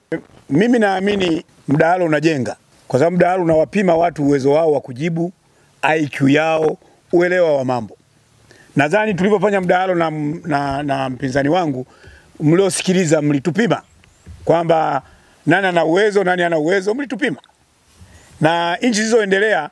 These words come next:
midahalo huu inafanyika kama mitatu au minne. Na mimi napendekeza kwa mfano, ngazi ya taifa inatakiwa kuwe na midahalo sio chini ya mitano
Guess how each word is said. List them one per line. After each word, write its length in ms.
midahalo 360
huu 100
inafanyika 400
kama 180
mitatu 460
au 100
minne. 380
Na 140
mimi 100
napendekeza 720
kwa 160
mfano, 380
ngazi 360
ya 100
taifa 500
inatakiwa 500
kuwe 160
na 100
midahalo 400
sio 160
chini 180
ya 60
mitano 380